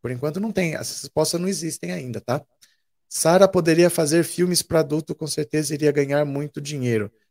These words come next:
Jaime, você está sendo extremamente machista, você deveria rever os seus conceitos, tá? Deveria rever os seus conceitos. Você falou isso pro Alan dos Santos, você falou isso pra alguma outra, outra pessoa,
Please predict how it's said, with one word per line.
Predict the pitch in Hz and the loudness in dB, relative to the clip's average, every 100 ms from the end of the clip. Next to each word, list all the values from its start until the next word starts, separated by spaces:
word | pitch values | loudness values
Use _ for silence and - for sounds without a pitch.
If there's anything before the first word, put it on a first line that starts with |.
| _ - | _ -8
Jaime, | 107 147 175 | 2 4 4
você | 170 156 | 0 -2
está | 170 165 | -2 -2
sendo | - 170 | -2 -2
extremamente | 165 180 175 160 165 - 185 | -2 -2 -2 0 -4 -6 -6
machista, | 175 170 - 139 156 - - 165 | -2 -2 -2 -2 0 0 0 0
você | - | 0
deveria | 151 151 165 | 0 2 2
rever | 156 160 139 | 2 2 2
os | 151 | 0
seus | 160 - | -2 -6
conceitos, | 175 165 123 110 110 - - | -6 -4 -2 -2 -4 -14 -4
tá? | 117 156 165 _ _ _ _ _ _ _ _ _ | 0 0 -4 _ _ _ _ _ _ _ _ _
Deveria | 131 131 147 | -2 2 4
rever | 156 147 | 2 2
os | 147 | 0
seus | 156 147 | 0 -8
conceitos. | 175 160 - 107 - - - _ _ _ _ _ _ _ _ _ | -10 -10 -6 -8 -8 -20 -20 _ _ _ _ _ _ _ _ _
Você | - 123 | -2 0
falou | 123 135 135 | 4 2 4
isso | 143 131 | 0 0
pro | 127 | 2
Alan | 123 117 | 2 2
dos | 110 - | -6 -6
Santos, | 127 135 139 123 | -2 2 0 -2
você | - | -8
falou | 110 117 120 | -4 -2 -2
isso | 117 | -2
pra | 117 | -4
alguma | 107 113 107 | -2 -2 0
outra, | 120 147 143 139 - | 4 6 6 4 -2
outra | 117 120 | -6 -4
pessoa, | 113 - - 147 123 | -4 -4 0 2 2